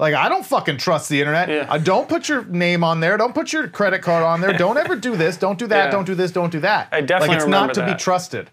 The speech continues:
Speaker 2: Yeah.
Speaker 1: And now it is the source of everything in the world. And I thought, "Wow, if they start to get into that, that might be kind of interesting." But they didn't. They
Speaker 2: Yeah.
Speaker 1: didn't get into that.
Speaker 2: I, I, I think there are fans, a-, 'cause there are huge avid fans of this franchise.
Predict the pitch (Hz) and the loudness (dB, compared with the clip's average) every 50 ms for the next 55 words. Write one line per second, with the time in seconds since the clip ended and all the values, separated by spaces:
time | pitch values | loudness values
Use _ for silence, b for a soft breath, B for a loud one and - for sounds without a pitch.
0 | _ _ - 151 160 151 143 151 151 151 165 190 214 208 185 160 180 147 156 151 | _ _ 0 0 2 2 2 0 0 0 0 0 2 2 2 2 0 0 -2 -2
1 | 147 143 131 107 - - - 156 139 131 113 95 - _ _ - - - - - | 0 -2 -2 -4 -8 -10 -6 -4 -2 -2 -2 -4 -10 _ _ -14 -12 -8 -4 -2
2 | 165 160 175 170 175 - 139 127 - - 156 156 147 147 170 165 139 170 165 156 | 0 0 0 0 -2 -4 -6 -6 -4 -2 -2 -2 0 0 0 0 0 -2 -2 -2
3 | 147 139 131 120 120 123 156 202 214 180 139 120 120 123 b b b b b b | -2 -4 -4 -4 -4 -2 0 0 0 2 0 0 -2 -4 b b b b b b
4 | b b _ _ _ 160 151 147 147 151 - - 170 151 160 - - _ _ _ | b b _ _ _ -4 -2 -2 -2 0 0 0 2 2 0 -2 -6 _ _ _
5 | _ _ _ _ 339 262 139 143 151 165 175 165 135 92 98 - - 180 170 - | _ _ _ _ -20 -4 -2 0 2 2 2 2 0 0 -2 -2 -2 -2 -2 0
6 | 226 190 165 165 190 196 190 185 185 - 185 190 - - 196 208 214 220 214 214 | -2 -2 0 0 0 0 0 0 0 0 0 0 0 0 0 0 0 0 0 -2
7 | 202 208 170 196 202 190 175 196 185 - - 135 117 113 147 175 180 175 170 165 | -2 -2 -2 -2 -2 0 -2 -2 -4 -4 -6 -6 -4 -2 -2 0 0 0 0 -2
8 | 113 98 85 101 127 147 104 95 90 80 71 69 76 69 - - - - - 254 | -2 -4 -6 -4 -4 -4 -4 -6 -10 -14 -14 -14 -16 -16 -16 -16 -18 -16 -16 -16
9 | 277 285 269 - - - - 185 190 190 185 - 214 202 180 - - 180 175 165 | -14 -10 -10 -10 -8 -4 -2 0 0 0 -2 -2 -2 -2 -2 0 0 0 2 2
10 | 156 151 147 - - - 170 156 151 147 143 139 135 123 - - 160 156 160 - | 0 0 -2 -4 -6 -4 -2 -2 0 0 -2 -2 -4 -6 -4 -2 -2 -2 -2 -2
11 | 160 139 160 160 151 147 143 147 208 196 196 190 202 160 - 196 185 180 156 135 | -2 0 0 0 0 0 -2 -4 -8 -10 -12 -12 -12 -6 -2 0 0 0 0 -2
12 | - - 156 151 147 139 139 127 - - 147 143 143 127 131 123 120 131 120 - | -2 0 0 0 0 -2 -4 -4 -4 -4 -2 -2 -2 -4 -6 -6 -8 -8 -8 -4
13 | - 151 151 151 135 - 135 127 123 120 - | -4 -2 -2 -2 -4 -6 -6 -6 -8 -8 -12